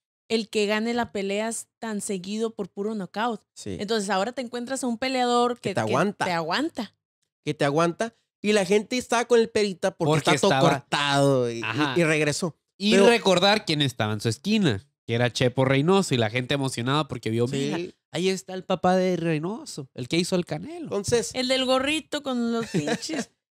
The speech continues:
Speaker 2: <laughs>
Speaker 1: los clips de todos los lugares del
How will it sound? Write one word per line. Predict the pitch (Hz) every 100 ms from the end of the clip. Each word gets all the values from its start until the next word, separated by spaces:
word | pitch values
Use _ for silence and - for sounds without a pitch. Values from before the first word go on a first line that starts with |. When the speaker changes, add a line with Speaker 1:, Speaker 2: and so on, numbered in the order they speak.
| -
Speaker 2:
<laughs> | 220
Speaker 1:
los | 262 254
clips | - 285 302 269
de | 294
todos | 294 302
los | 302 277 254
lugares | 247 269 285
del | 214 180 190 -